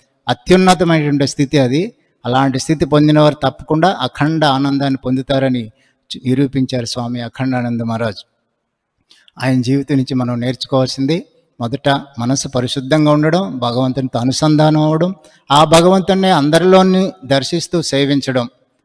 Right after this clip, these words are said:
అప్పుడే మనకి అఖండ ఆనందం వస్తుంది.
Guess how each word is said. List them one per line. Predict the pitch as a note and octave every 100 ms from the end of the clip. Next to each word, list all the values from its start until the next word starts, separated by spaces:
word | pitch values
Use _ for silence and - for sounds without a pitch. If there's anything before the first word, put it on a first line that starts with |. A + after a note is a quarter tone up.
| A#2
అప్పుడే | - D3+ D3+
మనకి | C3+ C3+ F3+
అఖండ | - - - D3+ F3 E3
ఆనందం | D3 C#3+ C#3+ C#3
వస్తుంది. | C3 C3+ B2+ A#2+